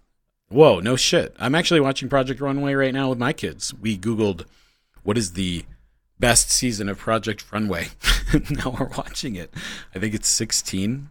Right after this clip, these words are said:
It has these weird twin girls on it. So if you've ever seen it, I don't know where they're from,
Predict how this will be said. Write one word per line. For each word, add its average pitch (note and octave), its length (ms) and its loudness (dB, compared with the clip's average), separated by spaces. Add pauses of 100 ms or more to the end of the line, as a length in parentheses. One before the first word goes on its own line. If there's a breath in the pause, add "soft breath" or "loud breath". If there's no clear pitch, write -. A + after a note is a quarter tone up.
(120)
It A2 120 2
has B2+ 180 2
these G#2+ 200 -2
weird G2+ 400 -4
twin G2+ 440 -4
girls F2+ 340 -2
on E2+ 180 -8
it. E2 220 -10
So A2 260 0
if G2+ 120 -4
you've A#2 140 0
ever B2 200 2
seen A#2+ 220 0
it, G#2 60 -2
I A2+ 100 0
don't B2 100 0
know A#2+ 100 2
where A2 220 2
they're A#2 180 0
from, A2 480 -2